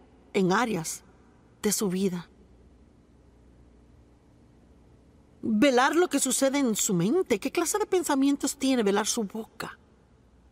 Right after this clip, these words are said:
Mire, ¿cuántas veces le dice a los hijos, "Vela esa boca, mejor es que la veles"? Bueno, Dios tiene el mismo sermón.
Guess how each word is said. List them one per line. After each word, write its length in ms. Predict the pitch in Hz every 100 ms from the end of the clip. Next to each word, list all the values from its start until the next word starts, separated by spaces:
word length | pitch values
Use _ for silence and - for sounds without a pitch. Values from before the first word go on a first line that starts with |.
| - _ _ _ _ _
Mire, 220 | 247 285
¿cuántas 320 | - 233 269 214
veces 320 | 254 277 254
le 100 | 220
dice 240 | 220 254
a 20 |
los 180 | 226 220
hijos, 300 | 269 214 185
"Vela 260 | 180 220 294
esa 160 | -
boca, 240 | 339 381 -
mejor 260 | 170 196
es 60 | -
que 80 | 349
la 100 | 339
veles"? 400 | 370 294 294 - - - _ _ _ _ _ _ _
Bueno, 260 | 170 226 480 - - - - - _ -
Dios 260 | 202 240 -
tiene 200 | 285 285
el 60 |
mismo 340 | 269 285 320 302
sermón. 520 | 254 233 226 320